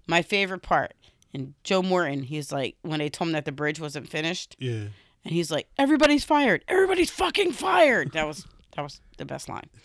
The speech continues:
Speaker 2: Joe Morton still acting?
Speaker 1: I don't know. Ever since Whitley dumped him, I don't know.
Speaker 2: That's a shame.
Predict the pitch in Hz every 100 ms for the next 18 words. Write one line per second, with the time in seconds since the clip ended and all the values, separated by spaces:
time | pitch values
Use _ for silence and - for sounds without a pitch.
0 | - 233 277 269 226 - - 202 160 -
1 | - 156 - 214 208 _ _ - _ _
2 | _ _ _ - 196 269 294 190 185 -
3 | 180 175 - 180 147 - - 180 202 220
4 | 202 139 - 180 - 127 - 107 101